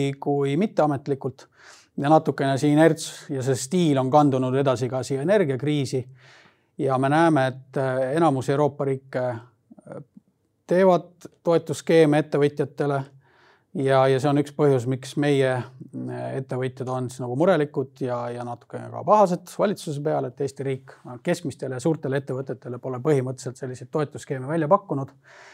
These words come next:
Ja nii on raske siis konkurentsi, konkureerida teistel turgudel. Äh, no ma ise loodan, et see kõik on ka lühiajaline, et tegelikult tõepoolest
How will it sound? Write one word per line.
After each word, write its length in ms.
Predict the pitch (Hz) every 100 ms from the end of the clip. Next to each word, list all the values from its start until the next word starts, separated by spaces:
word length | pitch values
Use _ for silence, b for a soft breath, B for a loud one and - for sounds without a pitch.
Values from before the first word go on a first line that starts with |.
| b _
Ja 100 | 135
nii 120 | 151 135
on 80 | 139
raske 240 | 139 -
siis 220 | 127 127 -
konkurentsi, 640 | 127 135 131 127 139 127 -
konkureerida 640 | 156 147 156 160 135 127 127
teistel 320 | 139 - 127
turgudel. 400 | 165 147 113 117 - _ _ b b b b b _ -
Äh, 560 | 143 143 139 143 143 - - - - _ _ _ _ _ _
no 140 | 151 170
ma 140 | 175
ise 160 | 196 196
loodan, 300 | 175 175 170
et 80 | 160
see 80 | 165
kõik 340 | 156 185 180 180
on 300 | 175 175 170
ka 140 | 165 160
lühiajaline, 640 | 175 170 175 208 196 180 156 B
et 140 | 139 -
tegelikult 460 | 160 147 139 135 127
tõepoolest 400 | 131 160 165